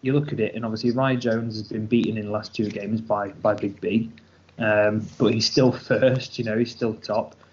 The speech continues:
Big B, obviously, you know, he's lost to Rhino and Bertie in his last five games. So it really is sort of anybody can take points off anyone. It's kind of like the championship in real life. You know, the, the gap between the top and, and the middle is,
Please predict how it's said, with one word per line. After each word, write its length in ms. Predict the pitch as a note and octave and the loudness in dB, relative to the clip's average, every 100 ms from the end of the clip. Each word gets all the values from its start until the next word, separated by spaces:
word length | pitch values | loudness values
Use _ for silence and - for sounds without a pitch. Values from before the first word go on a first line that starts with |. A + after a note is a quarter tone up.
| _ _ | _ _
Big 240 | C#3+ C3+ - | 0 2 4
B, 380 | B2+ A#2+ A2+ A2+ | 6 6 4 -2
obviously, 360 | A2 G#2+ A2+ | -6 -2 0
you 60 | A2+ | 2
know, 140 | A2 | 4
he's 180 | A#2 A2 | 2 4
lost 240 | A2+ A2 | 0 0
to 140 | - A2 | -4 0
Rhino 580 | A2+ A2 A2 G#2+ G#2+ G#2+ _ _ - | 2 2 2 0 0 -4 _ _ -8
and 160 | A#2 A2 | -6 2
Bertie 440 | C3 B2+ - G#2 | 4 4 0 -4
in 80 | G2+ | -6
his 160 | G2 | -6
last 200 | G#2 - | -6 -4
five 300 | - G#2 G2+ | 0 0 -2
games. 420 | - G2 G#2 B2 - | -6 -6 -4 -4 0
So 280 | C3 B2 - _ - | 0 0 -4 _ 2
it 200 | D3+ E3 | 4 6
really 300 | E3+ D3+ D#3 | 6 8 8
is 200 | C#3 - | 6 2
sort 200 | - B2 | -2 -2
of 140 | A2 - | -2 0
anybody 420 | C3+ C3+ A2+ A#2 | 2 4 2 0
can 200 | A#2 A#2 | 0 0
take 260 | - A2 - | 0 -2 0
points 260 | A#2 G#2+ | -2 -2
off 80 | A2 | 0
anyone. 260 | C#3 B2 G#2+ | 2 2 -2
It's 80 | - | 0
kind 160 | G3 | 4
of 40 | F#3 | 4
like 100 | B2+ | 2
the 60 | |
championship 600 | - E3 D#3 C3 B2 A2 | 0 0 2 0 -2 -4
in 100 | A#2 | -4
real 160 | A2 G#2 | -4 -2
life. 260 | C3 A2+ - - - - - _ _ - | 0 -2 -4 -14 -20 -20 -20 _ _ -6
You 80 | B2 | -2
know, 140 | G#2+ | -2
the, 180 | A2 A#2 | 0 -2
the 220 | - B2 | -2 0
gap 260 | D3+ C#3+ - | 2 2 0
between 320 | - B2+ A2+ | 0 0 0
the 60 | |
top 400 | A2 - C3 - | -4 -2 -2 -4
and, 200 | B2 B2 - | -10 -10 -10
and 120 | B2+ | -6
the 60 | A#2+ | -4
middle 300 | C3 G#2+ | -6 -8
is, 140 | G2+ | -10